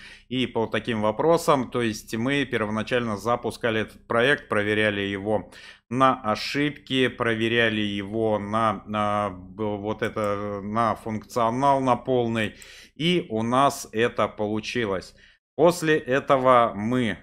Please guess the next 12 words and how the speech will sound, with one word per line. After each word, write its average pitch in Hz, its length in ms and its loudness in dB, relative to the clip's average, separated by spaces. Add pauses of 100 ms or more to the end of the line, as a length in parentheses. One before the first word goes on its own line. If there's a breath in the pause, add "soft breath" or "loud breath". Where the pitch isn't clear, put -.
(160)
начали 110 520 -2
давать, 120 680 2
э, 104 540 2
именно 107 540 -2
людям 117 440 -2
то, 127 300 -2
что 120 440 -2
они 110 360 0
хотят. - 760 -2 (500 loud breath)
Сейчас, 160 600 4
э, 110 300 2
просто 123 680 2